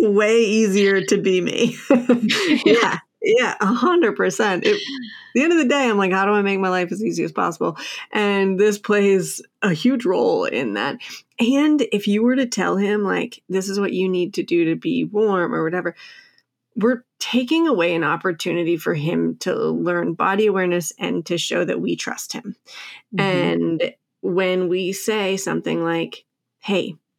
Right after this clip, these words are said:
Speaker 1: here are the rules in our house, gotta keep our underwear on, here are parts of our body that we don't have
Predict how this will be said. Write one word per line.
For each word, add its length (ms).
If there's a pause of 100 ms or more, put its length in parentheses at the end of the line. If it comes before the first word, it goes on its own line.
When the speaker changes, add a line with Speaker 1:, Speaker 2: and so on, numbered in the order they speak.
(240)
Speaker 1:
here 200
are 40
the 100
rules 240
in 100
our 120
house, 360 (140)
gotta 220
keep 220
our 120
underwear 460
on, 240
here 240
are 60
parts 280
of 60
our 80
body 300
that 200
we 200 (1080)
don't 280
have 380